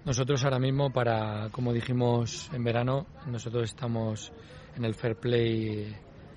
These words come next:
eh, totalmente lleno, por lo tanto indica que, que realmente para poder hacer alguna incorporación tenemos que hacer alguna salida porque así lo indica la liga. Mm, independientemente de eso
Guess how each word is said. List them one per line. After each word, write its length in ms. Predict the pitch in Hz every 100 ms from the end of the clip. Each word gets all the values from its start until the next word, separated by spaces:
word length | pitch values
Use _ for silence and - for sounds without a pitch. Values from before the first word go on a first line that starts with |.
| -
eh, 460 | - 113 110 110 110
totalmente 560 | - 120 120 120 120 120
lleno, 280 | 123 135 135
por 120 | 110
lo 80 | 110
tanto 640 | 113 110 120 117 110 110 - - - -
indica 400 | 139 120 120 127
que, 400 | 117 123 113 107 -
que 100 | 117
realmente 460 | 110 110 113 120
para 220 | 117 107
poder 440 | 104 117 113 110 117
hacer 260 | 110 - 117
alguna 260 | 117 117
incorporación 680 | 113 117 113 113 110 131 156 - - - - -
tenemos 320 | - 120 113
que 80 | -
hacer 220 | 113 120
alguna 240 | 117 113 113
salida 400 | - 113 117 127
porque 240 | 120 -
así 180 | 110 -
lo 140 | 110
indica 240 | 107 107 110
la 100 | 104
liga. 260 | 110 98 - - - - - - - -
Mm, 640 | 131 123 120 120 120 120
independientemente 760 | 156 135 123 123 139 139 135 127
de 100 | 127
eso 840 | 131 151 143 127 117 110 107 110